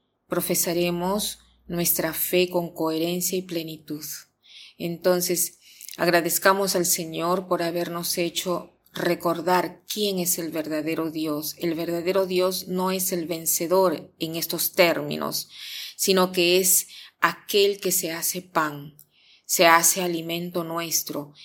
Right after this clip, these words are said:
y no come a las personas, sino que se hace comer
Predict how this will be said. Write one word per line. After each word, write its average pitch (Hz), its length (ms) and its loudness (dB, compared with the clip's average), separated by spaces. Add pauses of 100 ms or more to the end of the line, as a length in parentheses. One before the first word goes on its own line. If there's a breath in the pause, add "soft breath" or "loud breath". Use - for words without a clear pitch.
(120)
y 185 140 0
no 196 220 6
come 220 280 10
a 151 40 4
las 160 180 0
personas, 156 640 -2
sino 160 300 -4
que 160 100 -6
se - 160 -2
hace 170 320 -2
comer 175 680 2